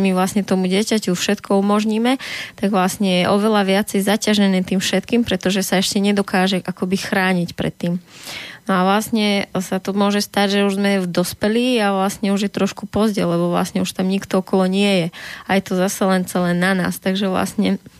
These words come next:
o, je to veľmi ťažké,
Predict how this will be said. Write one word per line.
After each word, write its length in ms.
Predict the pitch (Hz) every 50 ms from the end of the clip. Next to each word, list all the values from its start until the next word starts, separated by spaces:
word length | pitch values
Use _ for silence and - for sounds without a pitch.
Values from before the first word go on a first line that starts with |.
| - _ _ _ _ _ - _ _ _ - - - - -
o, 320 | 196 202 202 208 202 196 196 - - - - - - - -
je 60 | 202
to 80 | - 214
veľmi 320 | 202 214 220 220 226 214
ťažké, 580 | 208 - - 208 208 208 - - - 196 202